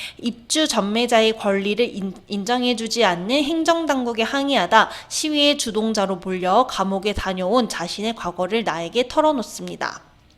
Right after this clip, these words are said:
자, 뭐 여러분 비현실적인 일이 아니죠. 그쵸? 그때 시대적 현실을 고려했을 때 충분히 있을 법한 이야기가 되겠습니다.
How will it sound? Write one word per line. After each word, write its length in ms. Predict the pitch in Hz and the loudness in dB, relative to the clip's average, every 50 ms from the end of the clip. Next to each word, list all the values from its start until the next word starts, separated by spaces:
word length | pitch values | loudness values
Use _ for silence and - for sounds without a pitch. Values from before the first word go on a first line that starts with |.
| _ _ _ _ - - - - - - - - - | _ _ _ _ -20 -18 -16 -14 -14 -14 -16 -16 -8
자, 200 | - 233 214 208 | -2 0 0 0
뭐 340 | - 185 180 175 170 - - - _ _ _ _ - - | 0 0 -2 -4 -4 -6 -8 -18 _ _ _ _ -14 -10
여러분 320 | 190 185 196 185 190 175 - | -8 -6 -6 -8 -8 -10 -12
비현실적인 840 | - - 226 240 262 262 - 277 269 - 269 262 247 254 240 208 | -8 -6 -4 -4 -4 -2 -4 -6 -2 0 0 0 0 -2 -4 -4
일이 160 | 190 190 208 | -2 -2 -2
아니죠. 500 | 196 156 160 185 208 202 - 175 185 185 - | -4 -4 -6 -8 -8 -8 -8 -10 -10 -12 -14
그쵸? 280 | - - - 269 277 277 | -12 -4 -2 -2 -2 -2
그때 420 | - - - - 277 262 262 262 | -4 -10 -2 2 4 4 4 4
시대적 520 | 262 - 320 - 349 349 349 359 339 349 | 2 0 0 0 0 0 2 0 -2 -2
현실을 400 | - 320 311 294 - 302 294 285 | -2 -4 -4 -4 -4 -4 -4 -4
고려했을 560 | 285 - 214 226 220 240 247 240 240 - 208 196 | -4 -4 -4 0 0 0 0 0 -2 -4 -8 -6
때 300 | - - 311 285 - - - - - - - | 0 2 2 2 2 0 -6 -14 -14 -10 -6
충분히 920 | - - - 339 349 349 349 339 330 277 277 240 214 220 247 277 294 294 - - - - | -4 -2 0 0 0 0 0 -2 -2 -2 -2 -2 -2 0 0 0 -2 -4 -8 -14 -14 -12
있을 480 | 190 190 - - - 285 294 294 294 | -10 -8 -8 -6 -4 -2 -2 -4 -2
법한 480 | - 233 220 - - - 226 226 214 - | -2 -4 -4 -4 -2 -2 -2 -2 -2 -2
이야기가 420 | 175 196 190 185 170 170 170 185 214 | -4 -4 -2 -2 -4 -6 -6 -6 -6
되겠습니다. 720 | 226 202 185 220 220 - 202 180 175 - 151 151 156 190 | -6 -6 -6 -8 -10 -10 -12 -12 -8 -6 -6 -6 -6 -8